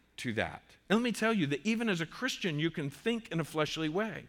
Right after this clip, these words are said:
There's sometimes when somebody says something, and I don't, I haven't really thought about it, but my first reaction is, "Oh, that's dumb." I mean, do, a-, a-, any of you ever do that? And,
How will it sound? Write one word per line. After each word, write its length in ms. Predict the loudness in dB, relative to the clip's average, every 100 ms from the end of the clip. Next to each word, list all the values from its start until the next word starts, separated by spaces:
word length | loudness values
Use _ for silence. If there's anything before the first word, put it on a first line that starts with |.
| -18 -20 -2 4
There's 220 | 4 4
sometimes 480 | 0 0 0 -2 -2
when 140 | -4
somebody 340 | -2 0 0
says 480 | -2 -2 2 2 0
something, 540 | -4 -4 -4 -4 -4 -6 -14 -20 -6
and 140 | 0 2
I 80 | 2
don't, 480 | 0 -2 -6 -4 0
I 80 | 0
haven't 240 | 0 0
really 280 | 2 4 2
thought 340 | -2 0 2 4
about 260 | 2 2
it, 100 | 2 -2
but 180 | -4
my 140 | -2 -2
first 420 | 0 2 4 2
reaction 540 | -2 0 0 0 0
is, 280 | 0 0 -4 -16 0
"Oh, 80 | 4
that's 220 | 4 2
dumb." 460 | 0 -2 -2 -6 -12 -18 _ _ _ _ _ _ _ _ _ -4
I 80 |
mean, 160 | -4 -4
do, 140 | -8 -8
a-, 60 |
a-, 240 | -10 -10 -8
any 120 | -6 -4
of 80 |
you 180 | -2 0
ever 240 | 0 -2 -4
do 340 | -4 -2 0
that? 300 | 0 0 -4 -4
And, 220 | -2